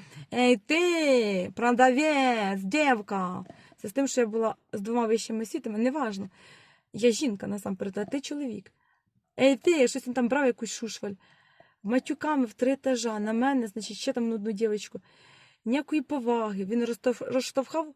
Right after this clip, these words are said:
а, чергу з бабусь, тому що зайшов великий артист. Це прям як за Зібров, да? А,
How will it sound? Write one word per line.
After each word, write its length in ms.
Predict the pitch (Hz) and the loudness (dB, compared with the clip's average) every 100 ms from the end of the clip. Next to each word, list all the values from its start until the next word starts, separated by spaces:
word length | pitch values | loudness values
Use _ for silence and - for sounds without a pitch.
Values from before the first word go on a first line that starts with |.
| _ _ | _ _
а, 340 | 220 226 220 - - | -8 -4 -4 -6 -8
чергу 320 | - 294 269 | -4 -2 -4
з 80 | 214 | 0
бабусь, 500 | 247 202 220 233 - | 0 0 -6 -8 -8
тому 260 | 208 214 | -6 -6
що 140 | 226 214 | -6 -4
зайшов 400 | 233 233 262 240 | -4 -2 -2 0
великий 440 | 226 247 190 294 | 4 4 2 -2
артист. 680 | 277 - - 370 294 294 - _ _ - 339 330 294 262 - - _ | -2 -4 -6 -2 -2 -4 -14 _ _ -6 -4 -4 -8 -12 -18 -20 _
Це 120 | 269 | -6
прям 220 | 220 320 | 0 0
як 200 | 320 254 | 2 0
за 280 | 220 277 269 | 2 6 6
Зібров, 460 | 226 269 214 214 196 | 4 0 2 0 2
да? 260 | 247 320 311 - _ - | 0 -2 -8 -20 _ -12
А, 220 | 208 | -10